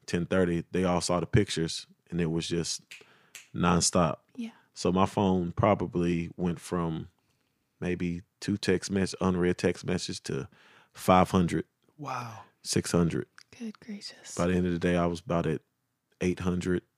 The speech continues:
Speaker 3: Wow.
Speaker 1: unread text messages.
Speaker 2: Hmm.
Speaker 1: I had calls. I was just inundated with
Speaker 2: Yeah.
Speaker 1: with calls, voicemails. I didn't have any room for voicemails. My Instagram went crazy. My Facebook went crazy.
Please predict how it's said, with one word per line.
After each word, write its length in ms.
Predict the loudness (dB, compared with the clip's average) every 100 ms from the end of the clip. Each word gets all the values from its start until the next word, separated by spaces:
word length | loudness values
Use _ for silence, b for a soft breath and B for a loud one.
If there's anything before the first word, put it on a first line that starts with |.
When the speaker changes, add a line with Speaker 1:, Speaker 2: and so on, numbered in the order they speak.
| _ _ _ -12
Speaker 3:
Wow. 360 | -10 -8 -10 -14 _ _ _ _ _ _ _
Speaker 1:
unread 380 | -2 0 0 0
text 260 | 0 0 0
messages. 680 | -4 -4 -4 -2 -2 -4 -10 _
Speaker 2:
Hmm. 160 | -4 -4 -4 _ _ 0
Speaker 1:
I 80 |
had 220 | 2 2 2
calls. 480 | 2 4 2 2
I 80 | 0
was 160 | 0 -2
just 240 | -6 -4
inundated 520 | 0 0 0 0 -2 -2
with 340 | -4 -4 -10 _ B
Speaker 2:
Yeah. 140 | -14 B B B _ _ _ _ _ _
Speaker 1:
with 200 | -4 -4
calls, 580 | 0 2 2 2 -2 -4
voicemails. 800 | -2 4 4 4 0 0 0 2
I 80 | 0
didn't 160 | 0 0
have 220 | 0 0
any 140 | 0
room 200 | 0 0
for 140 | -2 -2
voicemails. 840 | 2 4 4 2 2 2 0 -4 -10 b b b b b b _ _
My 140 | -6 -4
Instagram 640 | -4 -4 -6 -2 -2 0
went 160 | -2 -4
crazy. 580 | -2 -2 -2 -4 -6 -6
My 140 | -10
Facebook 640 | -6 -2 -4 -4 -4 -4 -2
went 160 | -4
crazy. 600 | -2 0 0 0 -4 -6